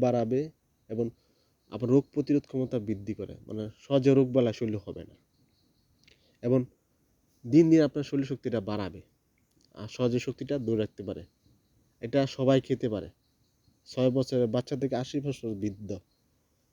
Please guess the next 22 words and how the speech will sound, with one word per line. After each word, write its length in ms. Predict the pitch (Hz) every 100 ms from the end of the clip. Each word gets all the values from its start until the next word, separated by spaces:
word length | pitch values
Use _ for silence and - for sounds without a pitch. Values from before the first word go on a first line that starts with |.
| _ _ _ -
খেতে 200 | 131 143
পারবে, 180 | 143 135
কোনো 120 | 139 123
পার্শ্ব 200 | 110 - 107
প্রতিক্রিয়া 380 | 107 107 101 98
নাই। 80 | 98 _ _ _ _ _ _ _ _ -
খুবই 180 | 170 180
একটা 140 | - 135
হেলদি 260 | 117 113 110
খাবার, 220 | 110 98 - _ _ -
প্রচুর 200 | 151 165
পরিমাণে 280 | 156 151 143 -
ক্যালসিয়াম 360 | 143 131 123 120
পাওয়া 140 | 120 117
যায়, 140 | 120 -
আয়রন 200 | 127 117 110
পাওয়া 160 | 117 110
যায়, 140 | 117 104 92
জিঙ্ক 180 | 110 110 117
পাওয়া 160 | 113 104
যায়। 140 | 101 - _ _ _ _ _ _
আপনারা 240 | - 123